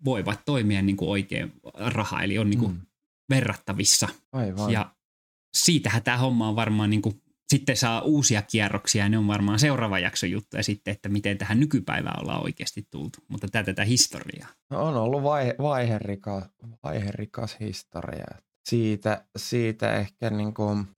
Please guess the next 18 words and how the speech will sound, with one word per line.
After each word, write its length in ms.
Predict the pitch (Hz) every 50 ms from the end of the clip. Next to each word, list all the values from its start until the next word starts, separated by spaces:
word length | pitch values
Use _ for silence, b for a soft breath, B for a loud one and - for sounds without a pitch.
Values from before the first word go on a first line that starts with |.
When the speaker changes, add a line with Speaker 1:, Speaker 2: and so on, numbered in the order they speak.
| - -
Speaker 2:
tämmöisestä 580 | - 107 101 101 104 104 - 104 101 - - -
konseptista 960 | - 117 110 110 107 104 104 104 101 98 - - - 101 101 98 - - 104
ja 80 | 98
tutkimuspaperista 1080 | 95 101 101 98 - - - - 92 98 - - 82 - - 95 90 95 98 - - -
oikeaksi 720 | - 92 95 92 92 87 - 92 92 90 - - - - - _ _ _ _ _ _ _ _ _ _ -
valuutaksi 680 | 95 95 95 95 95 92 92 92 - 98 95 - - 92
ja 100 | 90 90
sitten 560 | - 98 98 98 - _ - 98 98 92 - - - _ _ - - -
just 240 | - - - - _ _ _ _ _ _ - - 101 101 - - 104 101 98 98 98 95
rikollispiireihin 1040 | - - - 98 95 95 92 95 95 95 95 92 92 92 95 92 92 92 92 92
ja, 220 | 92 92 90 87 - - -
ja, 160 | - 101 92
ja 240 | - 98 98 - - - - - - - _ _ -
sitä 260 | - 101 - - 101
kautta 400 | - - - - 123 _ - 95
jotenkin 520 | 104 101 92 - - - 160 120 - 143
myös 300 | 127 120 120 - - - - - _ _ _ _ _ _ _ _ -
valtioiden, 840 | 110 107 107 107 104 - - 107 104 101 101 101 101 101 101 104